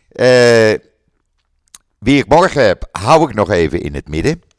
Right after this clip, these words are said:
Maar, eh, ja, als het allemaal lukt, krijg ik een, eh, zeer inter-, interessante gast aan mijn, eh, inmiddels beroemde keukentafeltje. Maar ik ben daar nog even druk mee.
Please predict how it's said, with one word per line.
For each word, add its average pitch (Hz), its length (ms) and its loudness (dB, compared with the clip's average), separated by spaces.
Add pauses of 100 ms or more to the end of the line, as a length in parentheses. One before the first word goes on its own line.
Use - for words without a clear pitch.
(640)
Maar, 117 380 2
eh, 92 600 2 (460)
ja, 110 440 -10 (260)
als 139 240 -2
het 127 140 -2
allemaal 113 520 0
lukt, 170 440 -2
krijg 104 420 -4
ik 90 120 -20
een, 76 280 -10
eh, 76 200 -4
zeer 113 500 -6
inter-, 92 360 -10 (260)
interessante 85 600 -10
gast 76 400 -8 (440)
aan 80 280 -8
mijn, 69 380 -10
eh, 71 100 -8 (300)
inmiddels 73 440 -10
beroemde 67 560 -6 (140)
keukentafeltje. 92 920 -2 (840)
Maar 127 180 -2
ik 147 120 -6
ben 180 180 2
daar 165 180 2
nog 147 220 0
even 123 520 0
druk 135 360 0
mee. 76 300 -6